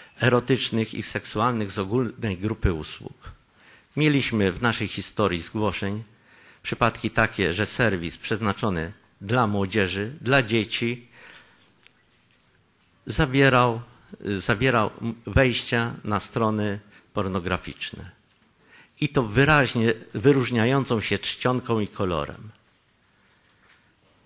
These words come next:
Był przypadek też taki, że jedna z firm wyprodukowała oprogramowanie edukacyjne dla najmłodszych,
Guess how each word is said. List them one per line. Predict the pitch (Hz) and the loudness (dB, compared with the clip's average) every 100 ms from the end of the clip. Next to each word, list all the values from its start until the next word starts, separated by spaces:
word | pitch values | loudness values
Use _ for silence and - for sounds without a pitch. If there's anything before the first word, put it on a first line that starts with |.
| _ - - | _ -20 -6
Był | 120 156 | 0 0
przypadek | - - 151 127 - | 0 2 4 2 0
też | 107 - - 123 - | 0 0 -4 -10 2
taki, | 131 - 127 131 131 - - - - - | 2 2 -2 -4 -8 -20 -20 -20 -20 -10
że | 107 101 101 87 - - - _ - | -2 2 4 2 -4 -10 -20 _ -4
jedna | 131 131 107 | -2 0 0
z | - | 0
firm | - 113 107 117 117 _ - _ | 0 0 0 -2 -12 _ -20 _
wyprodukowała | 117 127 - 107 117 110 117 107 92 | -4 -2 0 0 -2 0 2 2 2
oprogramowanie | 101 - 98 104 95 95 104 95 90 | 0 -2 -2 -2 -2 -2 -2 -2 -4
edukacyjne | 90 - - - 98 95 95 101 | -6 -8 -6 -2 -2 -2 -4 -4
dla | 107 101 | 0 2
najmłodszych, | 92 92 92 - - 98 - | 2 0 -2 -2 -2 -4 -6